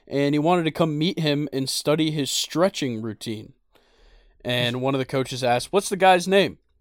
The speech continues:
Ichiro, uh, scrolled to the end of the text, said, "Some guy named Tom Brady."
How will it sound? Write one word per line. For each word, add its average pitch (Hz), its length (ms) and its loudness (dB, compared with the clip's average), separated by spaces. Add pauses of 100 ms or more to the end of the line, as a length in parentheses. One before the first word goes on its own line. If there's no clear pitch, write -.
(460)
Ichiro, 143 680 2 (180)
uh, 101 180 -2
scrolled 143 440 0
to 139 100 -10
the 135 120 0
end 151 140 -2
of 156 60 -6
the 131 80 -6
text, - 600 0 (380)
said, 135 380 4 (300)
"Some 180 180 0
guy 180 160 8
named 185 260 4
Tom 170 280 4
Brady." 151 400 4